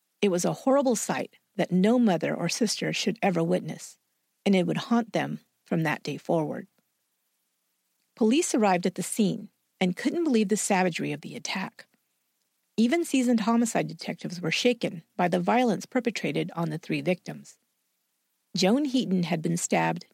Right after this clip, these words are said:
nearly sixty times with the butcher knife. She had also been bludgeoned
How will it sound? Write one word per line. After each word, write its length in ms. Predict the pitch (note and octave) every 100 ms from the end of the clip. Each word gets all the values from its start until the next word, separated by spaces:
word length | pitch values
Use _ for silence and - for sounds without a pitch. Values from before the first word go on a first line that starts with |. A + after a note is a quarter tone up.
| -
nearly 240 | E3+ D#3+
sixty 400 | - A3+ - A#3
times 500 | G3+ G#3 D#3 D3+ -
with 120 | E3+
the 80 | E3+
butcher 280 | D#3 E3 F3+
knife. 380 | D3 C3 - - _ _ _ _ _ _ _ _ -
She 140 | -
had 80 | F#3+
also 220 | - C4+ -
been 180 | A#3+
bludgeoned 460 | A3 F#3 G3 D3+ D3